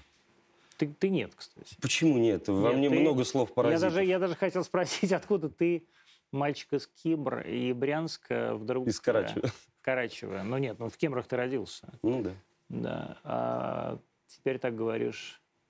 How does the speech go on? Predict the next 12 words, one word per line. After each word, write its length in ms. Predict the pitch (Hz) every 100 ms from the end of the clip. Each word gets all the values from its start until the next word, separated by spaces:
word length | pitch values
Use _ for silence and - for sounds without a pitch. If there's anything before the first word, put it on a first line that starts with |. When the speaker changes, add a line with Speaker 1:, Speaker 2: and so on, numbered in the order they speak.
| _ _ _ _ _
Speaker 1:
вычурно 800 | - 131 151 135 123 107 101 98 95
на 180 | 107 107
этом 200 | 127 156
Speaker 2:
Ну, 60 | 170
Speaker 1:
русском 240 | 165 165
Speaker 2:
не 60 | 175
Speaker 1:
языке. 140 | 156
Speaker 2:
вычурно, 320 | 113 113 110
я 160 | 104 110
не 160 | 117 110
замечаю 560 | 113 120 - 90 87
этого. 320 | 85 82 80